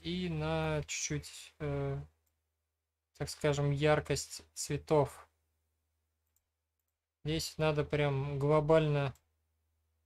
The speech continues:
сидеть, э, все цвета подбирать, чтобы не было никаких перегибов.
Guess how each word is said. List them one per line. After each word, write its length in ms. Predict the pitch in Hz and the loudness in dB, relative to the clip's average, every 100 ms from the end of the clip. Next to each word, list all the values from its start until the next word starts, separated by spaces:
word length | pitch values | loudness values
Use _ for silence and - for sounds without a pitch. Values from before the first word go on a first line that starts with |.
| _ _ _ _ _ _ _ _ _ - | _ _ _ _ _ _ _ _ _ -10
сидеть, 840 | - 156 139 151 160 - - - _ _ _ | -6 -4 0 2 2 -2 -10 -14 _ _ _
э, 200 | 151 139 | -4 -4
все 240 | 135 160 147 | -2 -2 -2
цвета 420 | - 143 156 147 | -2 0 2 2
подбирать, 680 | 160 131 139 143 175 - - | 0 -2 0 2 0 -2 -10
чтобы 540 | - 156 143 143 143 | -8 -6 -2 -2 0
не 240 | 139 147 147 | 0 0 0
было 200 | 143 139 | 2 0
никаких 500 | 139 139 131 139 - | 0 -4 -4 -6 -4
перегибов. 680 | 147 147 147 190 170 - | 0 0 2 0 -2 -6